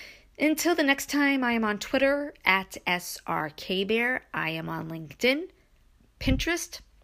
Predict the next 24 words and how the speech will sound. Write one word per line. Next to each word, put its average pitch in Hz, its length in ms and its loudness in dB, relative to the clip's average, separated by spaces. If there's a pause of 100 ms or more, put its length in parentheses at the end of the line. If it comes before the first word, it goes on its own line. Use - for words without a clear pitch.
(500)
My 185 260 0
blog 175 600 2
is - 120 -8
kathleensmith 175 840 -6
dot 170 260 0
org. 269 340 2 (640)
This - 200 2
podcast - 580 -2
you're 285 80 2
listening 262 340 -2
to 233 180 -6
is - 140 -8
Kathleen's 214 520 -2
Corner, 294 460 -2 (380)
and, 247 500 0 (140)
<clears throat> - 140 -10
excuse 254 800 2
me, 185 140 -4
I 214 160 0
am 254 140 0
on 247 120 0
Instagram 190 520 -2
as 175 200 -4
well. 285 260 0